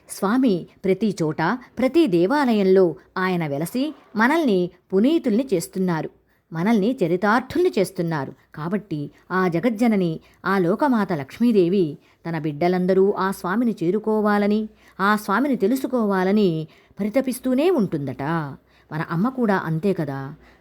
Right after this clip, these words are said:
తల్లి చేసిన తీయని పాయసం ఇంట్లో నలుగురు తిని ఐదవ వాడు తినకపోతే అమ్మ ఆ తినని వాడి గురించే ఎక్కువ పరితపిస్తుంది. అదేవిధంగా అందరి కోసం ఆ స్వామిని వేడుకుని మనందరికీ ఆ స్వామిని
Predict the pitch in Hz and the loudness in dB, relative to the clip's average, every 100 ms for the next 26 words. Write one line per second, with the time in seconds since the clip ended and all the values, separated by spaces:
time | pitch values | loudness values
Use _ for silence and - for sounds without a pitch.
0 | - 156 165 180 185 180 202 190 190 214 | -10 -2 0 2 0 0 -2 -2 0 0
1 | 208 185 202 233 247 240 - - 202 233 | 0 -2 -2 -2 -4 -6 -12 -6 -4 0
2 | 277 254 190 247 294 285 202 226 190 170 | 2 2 2 2 0 0 2 2 0 -4
3 | - - 180 262 349 294 247 208 170 170 | -12 -6 0 2 2 2 0 -2 -2 -4
4 | 214 190 175 185 160 151 _ _ - 196 | -4 -2 0 0 0 -6 _ _ -6 0
5 | 269 247 156 139 - - 196 185 185 262 | 2 2 0 -6 -10 -4 -2 0 0 0
6 | 294 226 185 170 170 160 170 147 - - | 0 0 0 0 -2 0 0 -2 -10 -8
7 | 165 165 - 143 151 165 233 185 - 170 | -6 -6 -6 -4 -4 -6 -8 -8 -4 -4
8 | 151 - - - 135 180 185 165 185 202 | -4 -8 -16 -16 -4 0 0 0 0 0
9 | 226 233 _ 160 202 262 - 185 180 190 | -2 -6 _ -4 0 0 0 -4 -2 -4
10 | 156 - - 170 180 - 170 247 226 156 | -6 -14 -8 -4 -4 -2 0 2 2 0
11 | 156 202 220 247 247 - _ 185 190 175 | -2 0 0 0 -4 -14 _ -4 -2 0
12 | 240 330 320 180 147 - _ 175 185 190 | 2 2 2 -2 -2 -12 _ -4 -2 -2
13 | - 190 311 254 165 | -4 -2 2 2 0